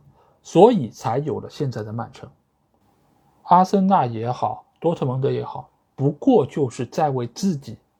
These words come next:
交学费而已。你很难指望有一个人，你是天生的天才，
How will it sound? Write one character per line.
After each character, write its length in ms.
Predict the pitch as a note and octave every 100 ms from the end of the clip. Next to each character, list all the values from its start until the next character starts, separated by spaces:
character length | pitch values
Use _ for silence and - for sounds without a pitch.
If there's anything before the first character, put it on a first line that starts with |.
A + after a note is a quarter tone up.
| _
交 240 | - D3 C#3+
学 220 | - A2+
费 160 | D3
而 200 | B2 A#2+
已。 60 | B2+ _ _ _ _ _ _ _
你 160 | F#3 E4
很 300 | - B2+ A#2
难 240 | A#2 F3+
指 240 | C#4+ A2+ A2+
望 280 | C3 C3
有 140 | A#2+ A2
一 180 | G#2+ C#3
个 120 | D3
人， 340 | A#2 A#2 A#2+ - _ _ _ _ _
你 140 | C#3
是 160 | A#2+ D#3+
天 420 | C#3+ - B3+ B3+
生 200 | B3 A#3+
的 100 | G#3
天 300 | - - D3+
才， 260 | C#3 A2